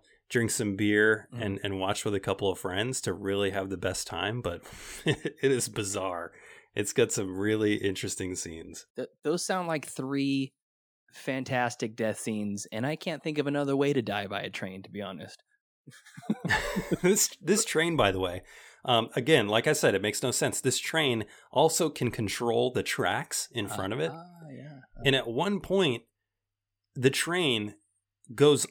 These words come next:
Speaker 1: off-roading <laughs> and then finds its way back to tracks and never slows down. It's going through the Yugoslavian forest, and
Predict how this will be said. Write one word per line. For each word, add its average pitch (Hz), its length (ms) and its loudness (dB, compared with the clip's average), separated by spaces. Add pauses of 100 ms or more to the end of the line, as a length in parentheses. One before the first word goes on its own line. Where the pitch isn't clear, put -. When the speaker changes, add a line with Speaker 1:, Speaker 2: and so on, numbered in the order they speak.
(100)
Speaker 1:
off-roading 123 960 4 (540)
<laughs> 855 540 -14
and 131 160 6
then 135 260 4 (220)
finds 151 440 0
its 139 140 -2
way 139 180 4
back 113 440 4
to - 120 -8
tracks - 500 0
and 110 200 -2
never 120 260 2
slows 156 380 0
down. 127 420 2 (340)
It's - 180 2
going 165 300 2
through 147 260 0
the 117 420 2
Yugoslavian 120 880 4 (600)
forest, 104 720 0 (560)
and 101 500 0